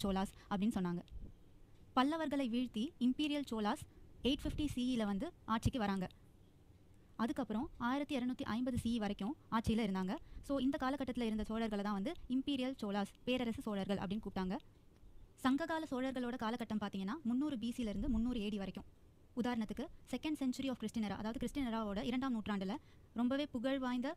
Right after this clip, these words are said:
சோழரான கரிகால சோழன் வாழ்ந்துட்டு வந்தார் அப்படிங்கிறது நம்ம எல்லாருக்குமே தெரியும். அது மட்டும் இல்லாம, இவர் தான் வந்து காவேரி நதிக்கு குறுக்குல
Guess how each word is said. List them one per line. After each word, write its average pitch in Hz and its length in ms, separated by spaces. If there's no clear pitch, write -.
சோழரான 240 480
கரிகால 285 340
சோழன் 226 320
வாழ்ந்துட்டு 208 240
வந்தார் 196 340
அப்படிங்கிறது 196 300
நம்ம 240 160
எல்லாருக்குமே 196 340
தெரியும். 196 300
அது 220 120
மட்டும் 233 180
இல்லாம, 226 220
இவர் 220 160
தான் 233 100
வந்து 220 220
காவேரி 247 360
நதிக்கு 214 460
குறுக்குல 269 340